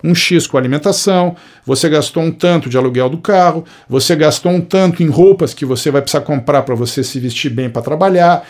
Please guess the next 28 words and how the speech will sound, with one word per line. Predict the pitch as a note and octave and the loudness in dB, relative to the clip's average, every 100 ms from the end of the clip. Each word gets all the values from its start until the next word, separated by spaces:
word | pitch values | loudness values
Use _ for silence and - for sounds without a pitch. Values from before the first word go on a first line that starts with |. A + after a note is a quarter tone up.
| - - | -20 -6
equipamento, | C#3 E3+ D#3+ F3+ D#3 E3+ E3 B2 | -4 -4 0 2 2 2 0 -2
impressora, | A#2+ - C#3 - F3 E3+ C#3 | -2 0 0 0 2 4 2
tecnologia, | - B2 D3+ D#3 B2+ A2 F3 E3 | -2 -4 -2 0 0 0 0 0
celular, | A2 - D3+ C3+ D#3 F3 - - _ _ | 0 0 0 2 2 0 -2 -18 _ _
tudo | C4 A#3+ G#3+ F#3 | 2 4 4 4
isso | A3+ A#3 - | 4 2 -2
você | D3+ D#3 - E3+ | -2 0 0 2
vai | E3 E3+ | 2 2
agregar | D3+ D3 E3+ | 2 2 0
como | F#3 G3+ A3 - | 2 2 0 -2
custo | F#3+ F#3+ F3+ E3+ | 0 0 2 0
da | F#3 | 0
empresa. | F#3 F#3+ F3 C#3 F#2 - _ _ - - | 0 2 4 2 -2 -14 _ _ -20 -12
Então, | B2 A#2 D#3 | -6 -2 0
por | G3 | 2
exemplo, | F3+ D3 E3+ A#2 | 2 2 0 -2
você | A2+ A2+ D3 | -6 -2 0
vai | G3+ | 0
ter | - D#3+ | 0 -2
cem | E3 - G3+ | 0 2 4
mil | A3 G#3+ F#3 F3 | 6 6 6 6
euros | G3 G3 | 6 4
de | D#3+ G3 | 0 2
lucro, | F#3 E3+ - A#2 - - - _ - | 4 2 -2 -12 -14 -20 -20 _ -4
mas | C3 C3 | 0 0
você | D3 E3+ | 0 0
gastou | E3 D3+ - F3+ F#3+ | 0 0 2 4 4
sessenta. | - A3 - - A3 F#3 - F#2 | 2 0 0 2 2 2 -2 -8